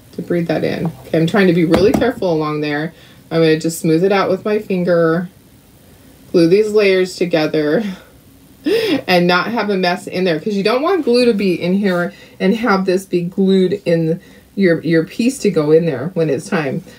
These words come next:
I usually will run a little Q-tip in there so that I make sure that that is not going to,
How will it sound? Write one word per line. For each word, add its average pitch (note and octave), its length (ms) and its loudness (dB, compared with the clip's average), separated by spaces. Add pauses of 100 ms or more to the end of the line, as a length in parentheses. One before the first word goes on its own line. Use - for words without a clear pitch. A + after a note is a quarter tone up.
(100)
I F3 80 0
usually B3+ 360 4
will A#3 140 4
run F#3+ 260 0
a E3 140 -4
little F3 220 0
Q-tip F#3+ 580 -6
in G#3 100 -2
there A3+ 300 -4
so F3 240 -2
that E3 240 -4
I E3 80 -6
make E3 200 -2
sure F#3+ 200 -4
that F#3 220 -6
that E3 260 -2
is D#3+ 180 -4
not E3+ 460 -2
going A#3 260 0
to, G#3 560 -4